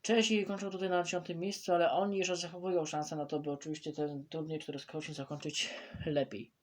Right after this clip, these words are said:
Niemcy niestety już zakończył ten turniej na ostatnim miejscu i na pewno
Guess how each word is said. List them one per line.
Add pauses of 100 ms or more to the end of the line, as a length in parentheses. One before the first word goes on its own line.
(800)
Niemcy
niestety
już
zakończył
ten
turniej
na
ostatnim
miejscu
i
na
pewno